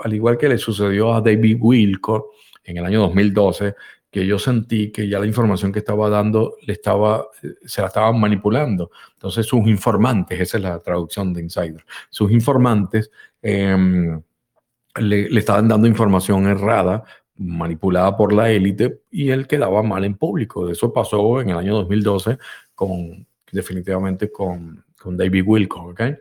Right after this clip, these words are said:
Eh, porque dio mucha información que después no se cumplió. Y al igual con Simon Park, eh, estuvo muy conectado al movimiento Q y al movimiento de, de, de los patriotas, de, de Trump y todo esto,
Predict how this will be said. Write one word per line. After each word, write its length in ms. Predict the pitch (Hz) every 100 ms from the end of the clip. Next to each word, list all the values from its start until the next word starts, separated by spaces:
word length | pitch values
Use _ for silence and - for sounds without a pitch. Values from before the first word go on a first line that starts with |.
| _ _ _ -
Eh, 220 | 95 90
porque 260 | - 92 95
dio 200 | 95 98
mucha 260 | 104 95
información 460 | 110 113 98 92 95
que 80 | 139
después 240 | 113 98
no 80 | 95
se 100 | 104
cumplió. 480 | 98 90 107 113 - - - -
Y 60 |
al 180 | 110 120
igual 300 | 120 131 143
con 180 | 147 151
Simon 400 | 135 127 131 127
Park, 440 | 131 110 107 - -
eh, 360 | - 101 101
estuvo 480 | 98 - 104 110 110
muy 180 | 120 117
conectado 520 | 117 120 104 117 113
al 100 | 107
movimiento 720 | 101 95 95 98 101 - 110
Q 280 | - 135 113 - - _
y 60 | 101
al 80 | 95
movimiento 600 | 95 92 95 92 101 101
de, 240 | 92 90
de, 540 | 82 82 87 87 85 82
de 160 | 90
los 100 | 90
patriotas, 680 | - - 101 113 123 113 95
de, 300 | 98 92 90
de 160 | 92 90
Trump 460 | - 127 120 104
y 40 | 101
todo 300 | 117 120 110
esto, 240 | 95 135